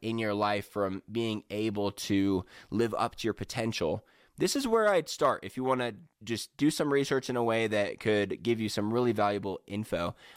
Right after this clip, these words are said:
I would look up the four attachment styles, because when I figured out which one I was, it made it so clear to me why I've had relationships romantically and friendships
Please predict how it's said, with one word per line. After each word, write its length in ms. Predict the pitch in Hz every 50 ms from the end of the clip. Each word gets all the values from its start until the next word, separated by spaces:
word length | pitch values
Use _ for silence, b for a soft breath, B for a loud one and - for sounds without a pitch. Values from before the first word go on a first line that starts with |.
| B B
I 80 | 127 131
would 100 | 135 135
look 220 | 147 185 - -
up 80 | - -
the 120 | 185 127 117
four 540 | - - - - 123 123 123 123 123 120 -
attachment 800 | - - - - - 95 92 110 - - - 90 78 - - -
styles, 640 | - - 85 - - - - - 64 - - - B B B B B B
because 380 | - 117 - 127 113 113 107 117
when 100 | 131 123
I 80 | 120
figured 380 | 113 - - 214 220 202 170 135
out 340 | 127 123 120 113 104 - -
which 240 | 117 123 123 -
one 160 | - 131 117 107
I 140 | 104 98
was, 720 | 95 98 95 101 135 160 139 98 85 87 98 127 165 - - b b b b b b b _
it 180 | - 147 131 120
made 380 | 123 127 127 139 185 233 269
it 220 | 277 262 202 139 - _ _
so 680 | - - - - - - - 160 180 202 233 294 294 -
clear 600 | - - - - 139 135 135 131 139 143 147 147 -
to 180 | - - -
me 400 | 110 101 87 76 73 73 80 - B B B B B B B B B - - _ - -
why 640 | 110 123 123 123 131 135 139 139 135 135 139 135 131
I've 280 | - - 120 120 113 110
had 560 | 113 113 107 107 107 107 104 104 101 98 - - _ _ _ _ _ _ _
relationships 1000 | 101 101 107 104 113 135 147 160 160 - - 147 143 - - 143 143 139 - -
romantically 720 | - 110 107 113 117 117 123 - - 123 - 123 117 104 82 - - -
and 320 | 95 123 135 143 147 143
friendships 760 | - - 131 135 135 135 131 - - 135 135 131 - - -